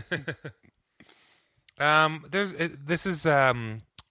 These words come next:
Speaker 2: there's, there's acid, there's structure, uh, or minerality, I should
Speaker 1: You're gonna
Speaker 2: say.
Speaker 1: guess it in one. I got it.
Speaker 2: What?
Speaker 1: You're gonna guess it in one, and I love you, man. You got it.
Speaker 2: It, uh, I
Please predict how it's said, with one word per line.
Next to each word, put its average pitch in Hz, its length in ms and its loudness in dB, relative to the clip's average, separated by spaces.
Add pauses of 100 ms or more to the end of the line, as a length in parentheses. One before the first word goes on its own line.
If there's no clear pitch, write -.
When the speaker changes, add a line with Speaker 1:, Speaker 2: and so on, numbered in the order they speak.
Speaker 2:
there's, 110 200 -4
there's 101 260 -6
acid, 123 460 2
there's 98 140 -6
structure, 101 580 -4 (520)
uh, 92 320 -4
or 98 120 -4
minerality, 92 600 -4
I 85 60 -8
should 95 160 -12
Speaker 1:
You're 139 100 -2
gonna 131 120 0
Speaker 2:
say. - 20 -4
Speaker 1:
guess 107 220 -2
it 107 80 -10
in 104 40 -10
one. 95 220 -6
I 87 120 -10
got 90 180 -6
it. 90 100 -14 (520)
Speaker 2:
What? 151 300 -4
Speaker 1:
You're 117 160 -4
gonna 104 100 -6
guess 98 260 -4
it 135 80 -8
in 117 80 -12
one, 110 240 -4
and 110 120 -12
I 107 40 -10
love 107 240 -12
you, 90 80 -16
man. 92 260 -10
You 101 160 -16
got 92 220 -4
it. 90 80 -16 (3500)
Speaker 2:
It, 117 160 -6
uh, 117 160 -2
I 107 120 -8